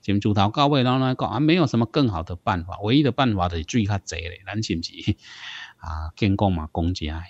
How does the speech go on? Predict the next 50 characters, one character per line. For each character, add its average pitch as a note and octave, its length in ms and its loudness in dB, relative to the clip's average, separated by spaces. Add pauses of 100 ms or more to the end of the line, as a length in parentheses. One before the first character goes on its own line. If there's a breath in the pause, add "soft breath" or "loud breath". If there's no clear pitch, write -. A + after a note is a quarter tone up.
对 B2 120 4
吧？ G2+ 120 -2 (320 soft breath)
但 F2+ 160 -4
是 F2+ 160 -6
呢， F2 160 -2 (220)
啊， E2+ 140 -10
无 G2 180 2
人 G#2 180 4
机 G#2+ 200 2
是 - 160 -4
安 D#2+ 100 -2
怎 G2+ 80 2 (180)
转？ F2 380 -10
这 G#2 160 -6
个 E2 500 -4
蛮 E2 280 0
力 G2 280 4
的 D#2 120 -10
效 - 500 -4
果 E2 220 -8
也 - 60 -8
不 E2 120 -10
错， F2+ 260 -2
就 F2 120 -8
是 - 100 -10
迄 C3+ 160 2
个 - 680 -6
防 G2 340 4
治 G2 60 -4
的 F#2 260 2
时 F2 240 -2
间 F2+ 500 -2
足 - 160 -6
重 E2 120 -8
要 D#2 60 -14
的。 - 520 -18
吼， F#2+ 60 -8
你 B2 100 0
就 A2+ 80 0
讲 G#2+ 220 0
伊 G2 80 0
还 G#2+ 100 0
袂 G#2 120 0
足 G#2 180 0
严 F2+ 180 0
重， F2+ 180 -2
你 A2 60 2
就 F#2+ 80 2
去 G2 140 2
转。 E2 340 -2